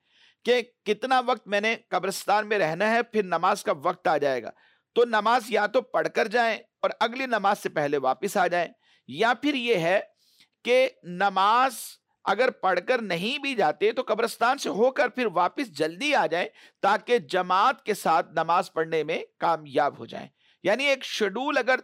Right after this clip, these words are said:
ترتیب دیں گے تو اس سے انشاءاللہ جماعت بھی فوت نہیں ہوگی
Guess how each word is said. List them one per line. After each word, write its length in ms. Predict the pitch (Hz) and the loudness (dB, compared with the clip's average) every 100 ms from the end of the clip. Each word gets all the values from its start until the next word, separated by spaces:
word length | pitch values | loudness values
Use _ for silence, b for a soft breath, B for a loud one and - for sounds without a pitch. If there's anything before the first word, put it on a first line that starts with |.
| - | -2
ترتیب 540 | 190 180 247 294 247 | -2 -4 -6 -6 -2
دیں 180 | 202 165 | -2 2
گے 160 | 208 214 b b _ | 0 0 b b _
تو 60 | 220 | 0
اس 140 | - 233 | 0 -4
سے 180 | - 233 | 0 0
انشاءاللہ 460 | 220 202 175 190 165 | 0 0 2 0 0
جماعت 420 | 165 165 185 196 | -2 2 0 0
بھی 200 | 139 226 269 | -4 -4 -2
فوت 340 | 247 254 247 | 0 0 0
نہیں 260 | 240 247 233 | -2 0 2
ہوگی 360 | 226 233 262 | 0 0 -6